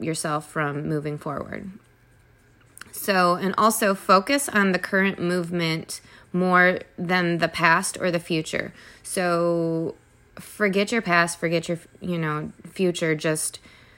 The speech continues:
focus on, have a goal and focus on where you're, where you're currently at, and just keep going on the steps to your journey. Because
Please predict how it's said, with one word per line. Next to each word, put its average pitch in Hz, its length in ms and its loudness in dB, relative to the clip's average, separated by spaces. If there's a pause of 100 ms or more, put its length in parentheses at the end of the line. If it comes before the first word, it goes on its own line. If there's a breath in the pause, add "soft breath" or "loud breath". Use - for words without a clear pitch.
(220 loud breath)
focus 220 400 4
on, 208 360 0 (180)
have 220 240 4
a 294 60 4
goal 175 420 2 (180)
and 190 140 -6
focus 190 300 0
on 175 340 -2 (480)
where 170 420 -2
you're, 170 460 -2
where 190 260 0
you're 190 140 2
currently 170 580 -4
at, 165 360 0 (480 loud breath)
and 160 320 -2
just - 400 -6
keep 196 400 -6 (160)
going 175 500 -2
on 170 200 -4
the 165 80 -4
steps - 680 -6
to - 140 -10
your 170 160 -2
journey. 160 560 -8 (560 soft breath)
Because 170 760 -8